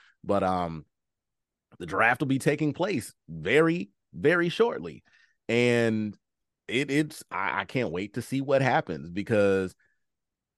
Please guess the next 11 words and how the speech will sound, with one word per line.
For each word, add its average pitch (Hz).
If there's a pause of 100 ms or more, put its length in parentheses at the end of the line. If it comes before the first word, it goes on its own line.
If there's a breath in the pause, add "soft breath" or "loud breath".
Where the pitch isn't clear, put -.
(180)
basketball, 143
especially 113
women's 110
basketball, 131
is 95
finally 110
getting 104
a 92
lot 85
more 98
attention. 117